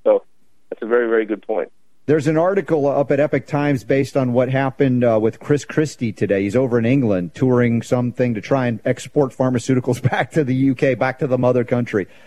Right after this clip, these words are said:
Speaker 2: And he was asked about the measles outbreak in America,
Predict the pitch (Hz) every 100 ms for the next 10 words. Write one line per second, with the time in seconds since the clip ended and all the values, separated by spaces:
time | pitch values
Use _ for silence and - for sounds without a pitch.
0 | - - - 143 156 160 127 147 165 -
1 | 147 139 131 127 131 160 143 151 123 123
2 | 120 123 117 113 110 143 170 156 - 117
3 | 113